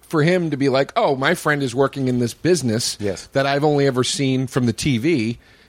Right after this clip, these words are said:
Speaker 1: Now I kinda get to meet some people that," you know.
Speaker 2: Mm-hmm.
Speaker 1: And after, that was short-lived excitement. He very quickly started to be like, "Dude, I, I'm gonna come up visit you. I, I don't wanna go to a fucking comedy club, and I don't wanna hang out with comics."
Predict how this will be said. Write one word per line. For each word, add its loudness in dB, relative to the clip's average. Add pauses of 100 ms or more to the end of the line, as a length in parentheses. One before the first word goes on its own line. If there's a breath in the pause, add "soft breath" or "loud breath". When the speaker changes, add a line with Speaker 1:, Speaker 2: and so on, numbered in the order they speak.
(100)
Speaker 1:
Now 0
I 2
kinda 0
get -2
to -8
meet -2
some -6
people 0
that," -2
you 0
know. -6 (320 loud breath)
Speaker 2:
Mm-hmm. -10
Speaker 1:
And 2
after, -2 (480)
that -2
was 0
short-lived 0
excitement. -2 (560 soft breath)
He 0
very 2
quickly 0
started 2
to -4
be 4
like, 2
"Dude, 2 (120)
I, -4 (340)
I'm 0
gonna 2
come 2
up 0
visit 2
you. 2 (140)
I, -10 (260)
I 0
don't 4
wanna 2
go 2
to 4
a 2
fucking -4
comedy 0
club, 0
and -4
I 0
don't 4
wanna 2
hang -2
out 0
with -4
comics." -2